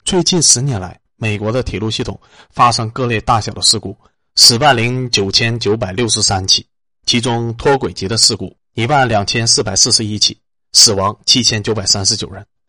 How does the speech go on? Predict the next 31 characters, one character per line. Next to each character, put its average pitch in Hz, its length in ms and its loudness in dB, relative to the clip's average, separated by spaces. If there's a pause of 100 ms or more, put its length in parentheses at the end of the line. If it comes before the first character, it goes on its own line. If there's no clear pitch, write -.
(240)
美 120 220 2
国 123 260 4
国 127 160 0
家 127 160 2
运 127 140 0
输 120 140 0
安 120 140 4
全 117 160 -2
委 107 60 -2
员 95 100 -4
会 139 200 2
的 104 100 0
人 92 140 -4
员 87 180 -6 (300)
没 123 160 0
有 110 140 2
在 110 140 0
这 110 160 -2
十 - 200 2
万 120 180 2
起 101 200 0
事 - 160 2
故 107 120 -6
中 107 160 -4
的 104 120 -2
任 147 200 0
何 98 160 -4
一 95 140 -4
例 110 140 0
里 95 80 -8
面 90 220 -12